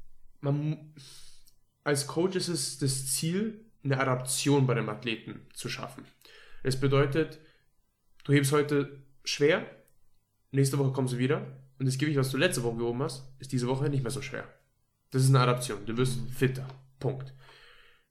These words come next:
Speaker 1: Es gibt viele Wege, das zu schaffen. Um den Politiker reinzubekommen und zu sagen, „Hey, da steckt was in dir, wir müssen es da rauskitzeln“, ist es, man muss ihm ein bisschen Freiheit geben.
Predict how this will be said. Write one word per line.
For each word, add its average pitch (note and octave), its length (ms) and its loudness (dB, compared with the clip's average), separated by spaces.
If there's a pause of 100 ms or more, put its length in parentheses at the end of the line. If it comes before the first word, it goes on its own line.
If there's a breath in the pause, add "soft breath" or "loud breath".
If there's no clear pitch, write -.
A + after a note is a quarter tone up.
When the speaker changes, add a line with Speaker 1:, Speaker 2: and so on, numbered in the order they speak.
(120)
Speaker 1:
Es C3+ 160 0
gibt D3 140 2
viele D3+ 340 2
Wege, C3+ 240 8
das - 180 -4
zu C3 140 -6
schaffen. A#2 360 -8 (1160)
Um C#3 140 2
den C3 140 6
Politiker C3+ 880 -2
reinzubekommen C3 920 0
und B2 80 -6
zu B2 80 -6
sagen, A#2 260 -2
„Hey, C#3 440 -2 (1800)
da C#3 120 -2
steckt F#3+ 280 -2
was A#2 160 -4
in A2+ 100 -6
dir, C#3 240 -4
wir C3+ 60 2
müssen C3 280 4
es C3 80 0
da B2 120 -2
rauskitzeln“, C#3+ 800 -4
ist C3 160 -4
es, C3 200 -2 (220 loud breath)
man B2+ 180 -2
muss D#3 200 0
ihm C#3 80 -2
ein C3 40 0
bisschen C3 240 0
Freiheit A2 400 -4
geben. A2 280 -14